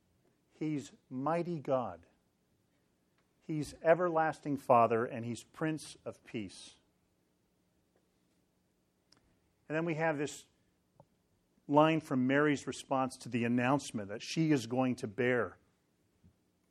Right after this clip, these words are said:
this Emmanuel, this mighty one. It says, she says, "The mighty one has done great things for me. Holy is his name.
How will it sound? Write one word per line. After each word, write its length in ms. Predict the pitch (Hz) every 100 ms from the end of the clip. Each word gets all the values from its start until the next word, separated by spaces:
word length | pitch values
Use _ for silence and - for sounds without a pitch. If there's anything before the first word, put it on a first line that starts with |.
| _ _
this 200 | 131 -
Emmanuel, 600 | 123 117 117 117 107 98
this 280 | 98 113 -
mighty 360 | 120 120 117 104
one. 280 | 98 92 90 _ _ _ _ _
It 140 | 135 120
says, 320 | 147 127 - - _ _ _ _ _ -
she 140 | 151
says, 240 | - 151
"The 100 | 120
mighty 320 | 127 143 151 151
one 200 | 139 127
has 140 | 120
done 220 | 104 123
great 280 | 113 120 113
things 340 | - 147 160 -
for 140 | 113
me. 180 | 104 107 -
Holy 340 | 151 160 165 165
is 140 | 147
his 180 | 156 131
name. 380 | 110 90 90